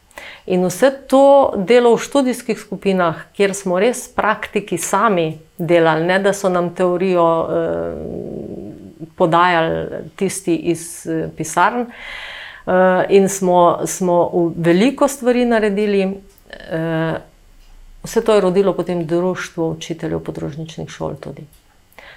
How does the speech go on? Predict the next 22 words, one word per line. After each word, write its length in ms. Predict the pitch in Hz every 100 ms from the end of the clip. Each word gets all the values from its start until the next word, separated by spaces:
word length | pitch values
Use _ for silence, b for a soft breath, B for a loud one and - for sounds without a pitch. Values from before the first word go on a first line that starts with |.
| B
Na 160 | 180
eni 160 | 202 208
strani 720 | 208 208 202 196 185 180 -
je 240 | 175 170 165
šlo, 600 | - 185 185 185 185 -
eh, 540 | 170 160 160 156 151 - 160
po 160 | -
zavodovi 560 | 156 180 214 262 233 220
strani, 500 | 226 - 202 202 196
na 140 | 185
drugi 280 | 175 185 185
strani 360 | 185 185 185 175
je 60 |
šlo 160 | 175 190
potem 320 | 180 170 185
pa 320 | 185 170 165 -
po 180 | - 170
društveni 600 | 151 208 226 - 196 185
strani, 460 | 185 185 190 185 170
da 140 | 165
smo 220 | 165 175
se 360 | 170 - 170